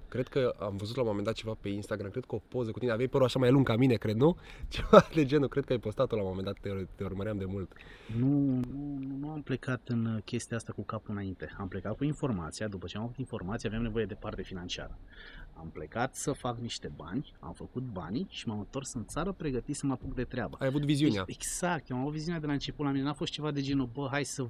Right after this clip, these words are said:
Speaker 2: văd, uh, ce se întâmplă dacă."
Speaker 1: Asta e foarte tare.
Speaker 2: La mine nu a existat un plan B. Deci apropiații mei știau un lucru. Eu ori reușesc, ori mă sinucid.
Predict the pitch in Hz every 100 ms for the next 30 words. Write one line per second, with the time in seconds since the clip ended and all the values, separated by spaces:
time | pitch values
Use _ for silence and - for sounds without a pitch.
0 | 107 135 127 113 120 110 - 143 - 135
1 | 117 - 123 117 113 87 104 - 69 -
2 | - - - - 90 80 - 135 139 156
3 | 190 190 185 196 180 - - 160 151 139
4 | 117 - 127 110 90 - - - - -
5 | - - - - - - - 117 - -
6 | 123 - 117 160 165 170 165 160 - 156
7 | 147 131 98 - 64 - 98 107 117 104
8 | - 208 247 180 - 202 - 196 190 190
9 | - 220 - -